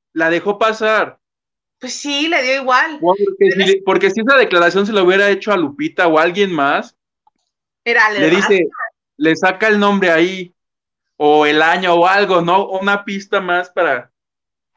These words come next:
Speaker 1: si ya estamos, este, especulando, para especular más.
Speaker 2: <laughs> En este momento. Bueno, vamos, estoy buscando, ok,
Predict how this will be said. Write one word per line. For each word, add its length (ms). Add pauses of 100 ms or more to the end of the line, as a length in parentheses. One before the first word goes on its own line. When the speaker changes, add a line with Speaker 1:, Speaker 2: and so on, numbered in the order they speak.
(180)
Speaker 1:
si 160
ya 100
estamos, 460
este, 260
especulando, 720
para 100
especular 540
más. 440 (460)
Speaker 2:
<laughs> 680
En 120
este 380
momento. 680 (1700)
Bueno, 640
vamos, 600
estoy 280
buscando, 380 (480)
ok, 140